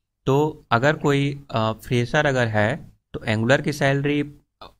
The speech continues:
on an average five point two लाख है, ओके। And अगर, अ, एक से चार साल का अगर ए-, कोई किसी के पास एक्सपीरियंस है, तो उसका जो सैलरी होगा, वो थ्री पॉइंट फ़ाइव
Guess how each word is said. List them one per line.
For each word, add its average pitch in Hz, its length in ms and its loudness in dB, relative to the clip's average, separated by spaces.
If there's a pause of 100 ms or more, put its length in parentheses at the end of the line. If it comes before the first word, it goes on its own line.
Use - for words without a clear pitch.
(220)
on 117 180 4
an 139 260 2
average 139 380 0
five 120 320 2
point 135 300 4
two 147 160 -4
लाख 117 240 0
है, 95 300 -8 (680)
ओके। 107 300 -2 (540)
And 139 140 0
अगर, 139 380 0 (460)
अ, 110 300 0 (1120)
एक 120 180 2
से 151 140 -2
चार 131 260 2
साल 139 240 -2
का 139 120 2
अगर 135 260 0 (320)
ए-, 120 80 -2
कोई 120 220 0
किसी 123 280 -6
के 123 160 0
पास 117 300 0
एक्सपीरियंस 110 600 -4
है, 113 340 -4 (440)
तो 135 180 2
उसका 143 420 2
जो 151 120 -2
सैलरी 123 360 2
होगा, 123 500 0
वो 127 100 -6
थ्री 131 240 -2
पॉइंट 135 380 0
फ़ाइव 120 240 2